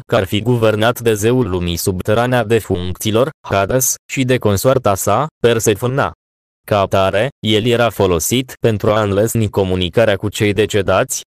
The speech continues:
dar și pentru transcenderea fricii de moarte și pentru menținerea tinereții, această legumă putând ține moartea departe. În Roma antică, rădăcina de pătrunjel era mâncată de gladiatori,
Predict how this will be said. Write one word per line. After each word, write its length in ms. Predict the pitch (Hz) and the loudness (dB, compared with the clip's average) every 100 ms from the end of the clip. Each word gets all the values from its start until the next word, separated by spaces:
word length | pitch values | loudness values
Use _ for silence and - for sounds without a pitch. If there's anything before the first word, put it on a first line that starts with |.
| - | -2
dar 160 | 127 120 | 0 0
și 180 | - 131 | -2 0
pentru 360 | 117 107 110 | 0 0 -2
transcenderea 760 | 95 95 90 - 123 107 98 92 | -2 -2 -2 -2 -2 0 0 0
fricii 360 | 110 107 - | -2 -4 -2
de 100 | 101 | 0
moarte 560 | 98 110 110 110 120 143 | 0 2 2 0 0 -2
și 220 | - - 110 | -2 -4 -2
pentru 340 | 117 110 110 | -2 0 0
menținerea 600 | 101 90 - 117 117 110 | 0 -2 -2 0 2 0
tinereții, 680 | 110 101 104 101 - 117 127 _ | 0 0 2 0 0 -2 -2 _
această 480 | 92 - 120 110 123 | -2 2 0 2 0
legumă 540 | 113 98 95 90 104 147 | 0 0 -2 0 0 -2
putând 380 | - 123 143 139 | -2 0 0 0
ține 260 | - 120 113 | -2 0 2
moartea 400 | 113 123 117 95 | 2 2 2 0
departe. 560 | 95 98 95 - 85 73 _ _ _ _ - | 0 2 0 0 -4 -4 _ _ _ _ -2
În 100 | 123 | 2
Roma 400 | 123 127 123 104 | 2 2 2 0
antică, 480 | 110 101 107 127 147 - 95 | -2 -6 -2 0 0 -2 -2
rădăcina 640 | 95 98 101 107 95 90 | 0 0 0 0 0 0
de 100 | 104 | 0
pătrunjel 760 | 92 123 107 101 90 101 92 92 | 0 0 0 -4 -2 0 2 2
era 200 | 98 95 | 2 0
mâncată 480 | 95 90 113 107 | -2 0 0 0
de 100 | 104 | 0
gladiatori, 800 | 95 110 101 90 85 - 107 113 | 0 0 0 0 0 2 0 0